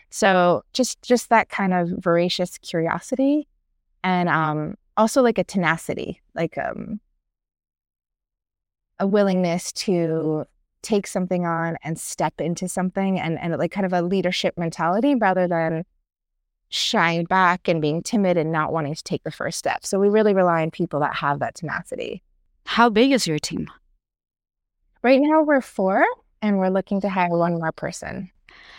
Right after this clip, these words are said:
Speaker 2: And then you guys have your office in Harlem?
Speaker 1: Yep, in Harlem.
Speaker 2: And how is it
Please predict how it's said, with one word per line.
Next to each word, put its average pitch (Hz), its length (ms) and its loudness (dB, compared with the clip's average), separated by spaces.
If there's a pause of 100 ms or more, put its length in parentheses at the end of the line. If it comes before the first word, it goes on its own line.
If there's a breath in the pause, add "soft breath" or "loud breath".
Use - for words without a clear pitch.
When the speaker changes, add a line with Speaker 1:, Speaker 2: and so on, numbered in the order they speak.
(120)
Speaker 2:
And 196 180 2
then 185 120 4
you 185 180 0
guys 180 520 2
have 175 280 0
your 170 180 2
office 160 580 0
in 151 540 0
Harlem? 190 680 0 (260)
Speaker 1:
Yep, 359 260 6
in 285 120 6
Harlem. 226 540 4 (480 loud breath)
Speaker 2:
And 196 140 2
how 233 300 4
is 240 200 2
it 202 240 2